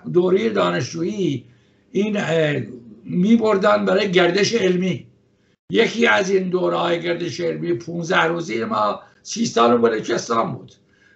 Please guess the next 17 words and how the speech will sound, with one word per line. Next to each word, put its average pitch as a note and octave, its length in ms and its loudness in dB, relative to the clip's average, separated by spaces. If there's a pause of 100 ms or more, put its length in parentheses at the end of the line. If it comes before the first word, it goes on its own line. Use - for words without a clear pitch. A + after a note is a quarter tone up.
ما A3+ 240 2
در G3+ 180 2
سراوان F#3 720 0
این E3+ 140 -8
طرفا E3 600 -2 (1300)
یک D#3+ 260 0
روز F#3 280 -4
داشتیم F3 360 0
می‌گشتیم F#3+ 760 -2
شهر F3 320 0
و F3+ 280 0 (320)
بعضی G3+ 340 -2
چشم G#3+ 400 -6
ما G#3 100 -4
افتاد G3 520 -4
به F#3 80 -4
یک F#3+ 300 0